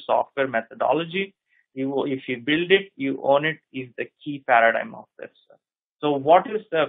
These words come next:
pod? What does a pod consist of? Pod consists of a, a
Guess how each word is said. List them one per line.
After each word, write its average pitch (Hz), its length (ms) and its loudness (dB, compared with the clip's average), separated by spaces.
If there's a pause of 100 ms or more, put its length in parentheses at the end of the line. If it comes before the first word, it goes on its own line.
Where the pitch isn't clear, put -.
pod? 139 340 6 (220)
What 143 260 2
does 156 160 2
a 131 220 0
pod 127 280 2
consist 123 480 -12
of? - 60 -20 (240)
Pod 147 320 4
consists 175 460 -6
of 147 200 0
a, 131 220 4 (480)
a 113 220 2